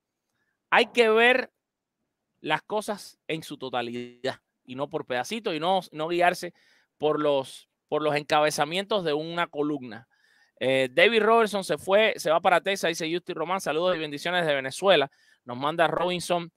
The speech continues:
Rivero, Alexis Hernández, como todos los días, está compartiendo en Facebook. Gracias, mi hermano.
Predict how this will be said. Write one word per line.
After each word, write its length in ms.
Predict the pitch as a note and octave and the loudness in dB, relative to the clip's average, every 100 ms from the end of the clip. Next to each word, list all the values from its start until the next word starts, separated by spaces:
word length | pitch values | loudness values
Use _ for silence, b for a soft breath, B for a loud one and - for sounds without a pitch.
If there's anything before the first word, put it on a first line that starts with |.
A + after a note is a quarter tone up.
| _ _ _ | _ _ _
Rivero, 760 | _ - - D3+ E3 F3+ G3+ G3 | _ -10 -4 2 8 8 8 4
Alexis 380 | D3+ D3+ D#3+ E3 | 2 0 0 0
Hernández, 260 | F3 F#3+ | 0 -2
como 240 | F#3+ E3 D#3 | -2 -2 -2
todos 220 | G3+ A3+ | 2 4
los 120 | G3 | 4
días, 180 | F#3 G#3+ | 4 2
está 160 | F#3+ F3+ | 4 2
compartiendo 560 | G3 E3+ D3+ E3+ F#3 | 2 0 -2 -2 -4
en 80 | E3 | -4
Facebook. 420 | - F3+ F3 C#3+ C3+ | 0 0 0 -6 2
Gracias, 320 | E3 E3 D3 | 2 2 -4
mi 100 | C3+ | -4
hermano. 380 | C3+ E3+ E3+ | 0 0 0